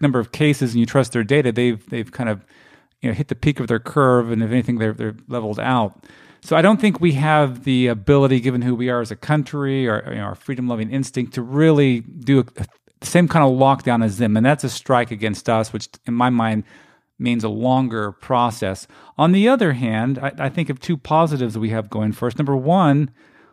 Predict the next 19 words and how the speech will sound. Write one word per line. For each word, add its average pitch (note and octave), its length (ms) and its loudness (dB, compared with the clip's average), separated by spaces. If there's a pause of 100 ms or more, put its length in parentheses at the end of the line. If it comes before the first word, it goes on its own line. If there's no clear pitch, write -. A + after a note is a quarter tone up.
we D#3+ 120 4
get G#3 140 2
to D#3 80 -2
free E3+ 360 0
write D3 260 4
off C#3+ 220 4
all C#3+ 160 4
the C#3 160 2
other C3 160 0
people B2+ 320 -6
suffering C3 580 -2
and B2 220 -4
all B2+ 100 0
the B2+ 140 -2
other A#2+ 180 -4
research C3+ 440 -4
that's C3 120 -8
been B2 240 0
done D3 460 4